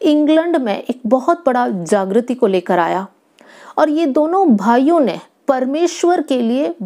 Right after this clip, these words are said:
बहुत ज़्यादा मेहनत किया। लाखों किलोमीटर घोड़े पर सफ़र होकर उन्होंने परमेश्वर का वचन को अनेक जगह पे लेकर गए।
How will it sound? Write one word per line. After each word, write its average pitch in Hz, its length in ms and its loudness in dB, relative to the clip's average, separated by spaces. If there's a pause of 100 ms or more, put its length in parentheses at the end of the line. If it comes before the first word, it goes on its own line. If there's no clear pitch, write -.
(120)
बहुत 320 560 0
ज़्यादा 220 420 0
मेहनत 202 560 -4
किया। 202 260 -4 (640)
लाखों 302 680 2
किलोमीटर 262 680 2 (640)
घोड़े 277 440 4
पर 311 260 2
सफ़र 240 440 0
होकर 208 520 0 (160)
उन्होंने 247 360 2
परमेश्वर 262 540 0
का 254 160 0
वचन 196 440 0
को 247 120 -2
अनेक 302 640 -2
जगह 214 420 0
पे 226 120 4
लेकर 185 380 0
गए। 175 220 -2